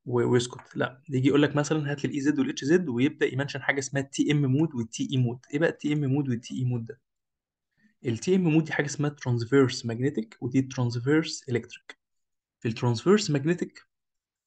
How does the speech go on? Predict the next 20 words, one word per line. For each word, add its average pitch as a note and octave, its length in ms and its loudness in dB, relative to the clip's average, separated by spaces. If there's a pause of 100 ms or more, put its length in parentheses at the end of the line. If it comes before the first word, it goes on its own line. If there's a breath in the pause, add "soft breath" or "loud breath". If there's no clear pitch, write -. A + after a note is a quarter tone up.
(680)
هو C3 140 4
اسمه C#3 200 0
ترانسفيرس C#3 500 0
ماجنتيك، B2+ 460 -2
فبتلاقي C3 300 0
ان F3 100 4
الاتش D#3+ 260 0
زد D#3+ 220 2
بتبقى C3 240 -2
بزيرو A2+ 260 -14 (920)
والاي C#3 340 0
زد E3+ 320 4 (180)
ليها C3+ 240 2
فاليو، A2+ 320 -2 (680)
ليها B2+ 240 2
فاليو. - 300 -6 (2500)
في G#3 360 4
الترانسفيرس D3+ 640 2
الكتريك F#3+ 560 -2
بتلاقي F3+ 560 2